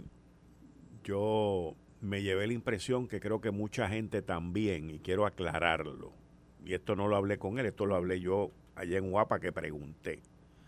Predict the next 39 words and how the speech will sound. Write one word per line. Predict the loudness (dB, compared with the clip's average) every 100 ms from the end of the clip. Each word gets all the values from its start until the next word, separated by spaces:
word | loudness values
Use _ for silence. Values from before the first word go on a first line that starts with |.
| -20 -20 -20 -20 -20 -20 -20 -20 -4
En | 2
las | 4 6
redes | 6 4
sociales | 0 -2 2 4 4
ha | 2
estado | 0 0 0
circulando | -2 2 2 4 2
un | 0
video | 2 4 6 4 2
que | 0
atacan | -2 0 0 0 -2
a | -4
la | -6
secretaria | -6 -6 -4 -2
de | 0
Gobernación, | 0 0 -2 -4 -4 -4 -4
Noelia | -4 -4 -2 0
García, | 0 0 -2 -2 -4 -10 -20 -20 -20 -20 -20 -12
porque | -2 0 0
supuestamente, | 0 0 2 2 4 2 4 0 2 2
y | 2
que | 0
ella | 0 0
dijo | 2 2 0 -2
que | -4
busca | -2 -4 -2 -2
la | 0
más | -2
feo | 0 2 2 2
que |
está | -2 -2
al | 0
lado | -2
tuyo | -2 -2 0 0
y | -2
ese | -4 -6
tipo | -6 -6
de |
cosas. | -10 -14 -16